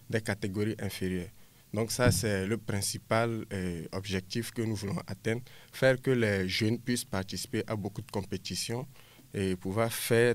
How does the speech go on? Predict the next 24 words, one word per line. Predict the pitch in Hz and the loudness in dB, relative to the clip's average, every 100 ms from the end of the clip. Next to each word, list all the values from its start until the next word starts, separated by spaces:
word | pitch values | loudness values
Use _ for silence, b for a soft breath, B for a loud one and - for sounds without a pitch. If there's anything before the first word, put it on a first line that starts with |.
| - | 0
travailler | 95 92 95 101 110 - | -2 0 0 0 0 0
et | 120 | 0
jouer, | 110 117 104 107 107 B B | 0 -2 -2 -2 -6 B B
faire | - 127 127 | -2 2 4
jouer | 104 101 110 107 | 2 2 2 0
les | 87 92 90 87 | 0 0 -2 -2
je-, | 95 104 82 | -2 -4 -2
jeunes | 104 107 | 0 0
de | 98 | 0
bas | 87 98 95 | -2 -2 -2
âge, | 98 104 | -6 -6
les | 98 95 107 | -6 -4 -6
U | 104 | -6
treize, | - 107 110 110 - | -2 -2 -2 -4 -6
les | 92 80 - | -6 -6 -8
U | |
quinze | 104 113 113 110 - B B - | -4 -2 -2 -2 -10 B B -6
et | 104 | -2
les | 98 107 | -2 -2
U | 95 | -4
dix-sept. | 107 - 92 B B B B | -4 -6 -8 B B B B
Ça, | - 120 117 | 0 2 2
ça | - 113 | 2 0
nous | 107 | 0